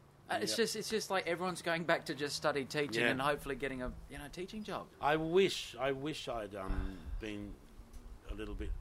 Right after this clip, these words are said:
Speaker 2: well, not a little bit cleverer. I wish I'd known then what I know now. I would have got another d-, degree of some kind,
Speaker 1: Hmm.
Speaker 2: so I could teach. 'Cause back then, Whopper was just a diploma course as well.
Speaker 1: Okay.
Speaker 2: So none of us that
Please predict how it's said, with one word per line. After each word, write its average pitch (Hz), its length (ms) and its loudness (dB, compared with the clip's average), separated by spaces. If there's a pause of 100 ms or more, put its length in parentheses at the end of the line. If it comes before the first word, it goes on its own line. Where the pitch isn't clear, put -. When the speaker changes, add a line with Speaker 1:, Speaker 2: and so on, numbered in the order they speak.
(120)
Speaker 2:
well, 143 80 -8
not 175 100 -6
a 101 60 -12
little 80 100 -14
bit 82 140 -14
cleverer. 87 340 -8
I 90 40 -10
wish 98 180 -10
I'd 90 160 -10
known 90 340 -10 (540)
then 104 240 -4
what 87 100 -10
I 87 60 -12
know 87 180 -12
now. 92 240 -8
I 87 40 -8
would 90 140 -8
have 87 100 -10
got 85 180 -12
another 82 260 -14 (420)
d-, - 160 -20
degree 85 300 -10
of 78 80 -12
some 78 200 -14
kind, 76 320 -16
Speaker 1:
Hmm. 131 160 -12 (360)
Speaker 2:
so - 140 -14
I 80 80 -10
could 80 180 -20
teach. - 320 -16 (720)
'Cause 127 100 -2
back 143 240 6
then, 120 220 0
Whopper 110 240 2
was 101 120 -4
just - 180 -10
a 85 40 -16
diploma 92 400 -10
course - 440 -14 (320)
as 82 100 -16
well. 90 180 -8
Speaker 1:
Okay. 95 180 -10 (140)
Speaker 2:
So 85 240 -10 (240)
none 92 160 -10
of 87 80 -14
us - 360 -12
that 92 120 -10